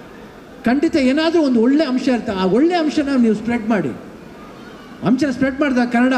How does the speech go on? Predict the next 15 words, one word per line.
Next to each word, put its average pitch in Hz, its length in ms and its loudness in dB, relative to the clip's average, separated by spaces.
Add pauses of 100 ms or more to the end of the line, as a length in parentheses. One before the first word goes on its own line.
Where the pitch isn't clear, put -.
(100)
ಕನ್ನಡ 233 220 2
ಭಾಷೆ 220 360 -2
ಇಂಪ್ರೂವ್ 214 300 2
ಆಗುತ್ತೆ. 156 400 -2 (220)
ಇವತ್ತು 196 240 2
already 262 320 2
ಇಂಪ್ರೂವ್ 262 280 2
ಆಗ್ತಾ 254 220 0
ಇದೆ. 190 340 0 (320)
ಚಿಕ್ಕ 285 180 -2
ಚಿಕ್ಕ 349 160 0
ಸಿನಿಮಾಗಂತ 311 500 0
ಅನ್ಕೋಬಾರ್ದು, 269 680 0
ಎಲ್ಲ 226 300 4
ಸಿನಿಮಾನೇ. 269 640 0